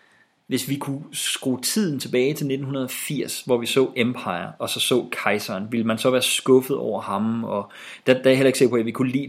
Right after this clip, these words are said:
looket på, på hologrammet og sådan noget, heller ikke det oprindelige, der var, og sådan noget. Og hvis man bare så Palpatine, uden rigtig at se mere karakteren i sådan et hologram,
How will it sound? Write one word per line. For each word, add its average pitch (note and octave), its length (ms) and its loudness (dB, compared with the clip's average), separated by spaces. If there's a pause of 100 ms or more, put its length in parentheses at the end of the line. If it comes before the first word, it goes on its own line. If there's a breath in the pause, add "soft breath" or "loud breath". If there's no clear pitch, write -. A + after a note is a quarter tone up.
(160)
looket A#2+ 480 4
på, G2+ 680 -2
på G2+ 200 -2
hologrammet A2 680 -2
og G2 60 -10
sådan - 80 -10
noget, G#2 120 -6
heller A#2 140 2
ikke G#2+ 100 -2
det A2+ 80 2
oprindelige, G#2+ 420 0
der G2 100 -4
var, G#2 320 -8
og A2 60 -18
sådan A2 100 -10
noget. F#2 220 -4
Og - 80 -10
hvis G#2 160 -10
man A2 100 -2
bare A#2+ 180 2
så A#2 240 -2
Palpatine, G#2+ 600 -4 (480 soft breath)
uden B2 280 -2
rigtig G#2+ 200 0
at G2 60 -6
se A#2 160 -4
mere A2 200 -2
karakteren G2+ 500 -6 (420)
i A#2 80 -4
sådan A2+ 160 -6
et F#2+ 40 -8
hologram, G#2+ 360 -2